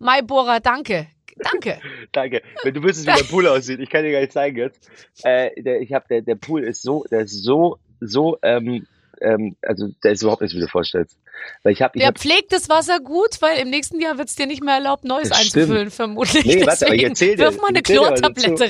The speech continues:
Speaker 2: Das
Speaker 1: rein.
Speaker 2: stimmt. Den kann man das,
Speaker 1: <laughs>
Speaker 2: nee, ich hab das, ich hab das Haus hier nämlich, ich hab mir ein Haus hier gekauft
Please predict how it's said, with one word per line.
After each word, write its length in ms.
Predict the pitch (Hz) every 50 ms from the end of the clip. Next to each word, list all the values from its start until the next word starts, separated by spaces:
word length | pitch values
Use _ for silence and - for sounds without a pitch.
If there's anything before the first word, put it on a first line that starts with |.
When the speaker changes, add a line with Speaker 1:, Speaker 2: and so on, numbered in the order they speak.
| 185
Speaker 2:
Das 60 | 233 269 254
Speaker 1:
rein. 80 | 233
Speaker 2:
stimmt. 380 | - 277 247 214 208 175 143 - _ 294 - - - - - - _
Den 80 | 123 -
kann 140 | - 143 135
man 80 | 139 156
das, 80 | 151 - - - - _ -
Speaker 1:
<laughs> 220 | - - _ _ -
Speaker 2:
nee, 120 | 107 139
ich 120 | 147 - 143
hab 140 | 151 - _
das, 160 | 120 107 -
ich 60 | 131 139
hab 60 | -
das 160 | 131 117 - 110
Haus 240 | 139 165 165 -
hier 100 | - 107
nämlich, 240 | 101 101 101 107 - -
ich 120 | 98 -
hab 80 | - -
mir 60 | 101
ein 40 | 98
Haus 160 | 120 151 -
hier 100 | - 101
gekauft 300 | 92 - - 123 120 -